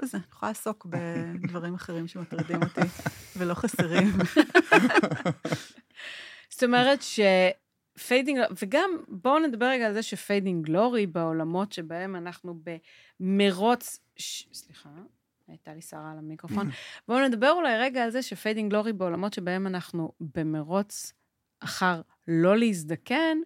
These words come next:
Speaker 3: זה משהו שאולי עשוי להלחיץ חלק.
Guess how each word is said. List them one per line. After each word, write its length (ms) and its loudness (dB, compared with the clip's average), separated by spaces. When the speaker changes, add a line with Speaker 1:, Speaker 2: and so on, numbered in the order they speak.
Speaker 3:
זה 260 -6
משהו 320 -4
שאולי 1200 -8
עשוי 340 -6
להלחיץ 540 -6
חלק. 580 -4